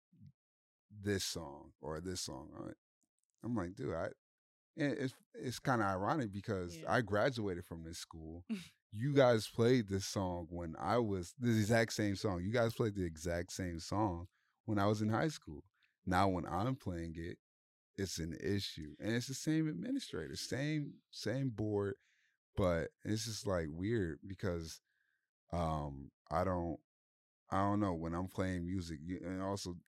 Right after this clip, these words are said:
Speaker 1: they only get two times out of the year to actually truly enjoy themselves
Speaker 2: Yeah.
Speaker 1: and go out there and have fun with their friends.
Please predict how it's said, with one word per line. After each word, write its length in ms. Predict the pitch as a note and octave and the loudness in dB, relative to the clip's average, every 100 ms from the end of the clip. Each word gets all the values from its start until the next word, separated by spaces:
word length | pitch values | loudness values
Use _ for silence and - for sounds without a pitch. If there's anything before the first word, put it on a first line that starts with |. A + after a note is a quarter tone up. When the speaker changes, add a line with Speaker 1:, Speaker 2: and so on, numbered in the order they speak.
| - | -8
Speaker 1:
they 120 | F2 | -2
only 200 | A2 G#2+ | 0 0
get 180 | F#2+ E2+ | 0 -2
two 180 | - A2+ | -4 -4
times 360 | - F#2 F2+ F2 | -4 -4 -2 -2
out 140 | E2 | -2
of 40 | D#2+ | -4
the 60 | D#2 | -8
year 260 | F2 D#2+ D#2 | -6 -6 -8
to 140 | - | -8
actually 320 | E2 E2 - D#2+ | -8 -8 -12 -12
truly 400 | - F2 D#2+ D#2 | -8 -8 -6 -8
enjoy 440 | D#2 D#2 D2+ E2 | -10 -10 -8 -8
themselves 680 | D2+ C2+ - C#2 A#1+ - - G#3 | -10 -12 -12 -10 -12 -16 -20 -16
Speaker 2:
Yeah. 240 | F3 D#3+ D#3+ E3+ | -14 -14 -16 -10
Speaker 1:
and 200 | E3+ E2+ | -6 -4
go 140 | D#2 D#2+ | -4 -4
out 120 | D2+ | -4
there 160 | D#2+ D2 | -8 -8
and 160 | C#2 - E2+ | -10 -10 -8
have 160 | E2 - | -8 -8
fun 160 | E2 | -8
with 100 | D#2 | -10
their 120 | D2+ D2+ | -12 -12
friends. 520 | - E2+ D2 C2+ | -8 -8 -8 -12